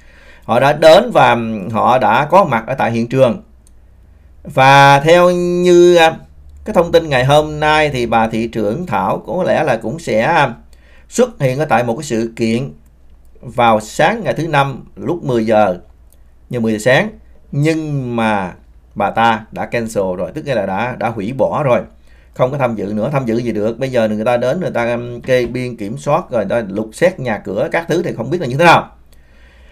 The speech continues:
Thì, um, trong cái cuối bài này thì cũng có nói rằng đó, điều này xảy ra khi mà những cái người tổ chức cái nỗ lực gọi là recall, tức là bảo nhiệm bà,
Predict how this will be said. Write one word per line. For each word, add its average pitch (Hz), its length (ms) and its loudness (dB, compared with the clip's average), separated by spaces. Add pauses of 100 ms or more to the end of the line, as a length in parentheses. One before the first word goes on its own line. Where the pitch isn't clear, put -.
(140)
Thì, 160 180 2
um, 151 400 4
trong 180 160 0
cái 214 120 -6
cuối 233 200 -2
bài 147 280 4
này 127 180 2
thì 123 100 -2
cũng 120 160 -6
có 185 80 0
nói 190 260 0
rằng 131 340 -2
đó, 175 160 0 (260)
điều 139 320 2
này 123 220 2
xảy 120 300 -2
ra 160 360 4
khi 156 220 -2
mà 143 120 -2
những 107 160 -4
cái 180 100 -6
người 127 280 -2
tổ 104 260 0
chức 240 120 -4 (1080)
cái 190 120 4
nỗ 160 400 4
lực 135 380 2
gọi 117 200 2
là 113 400 2
recall, 143 400 2
tức 185 100 -4
là 135 100 2
bảo 104 220 0
nhiệm 131 420 -4 (240)
bà, 117 220 0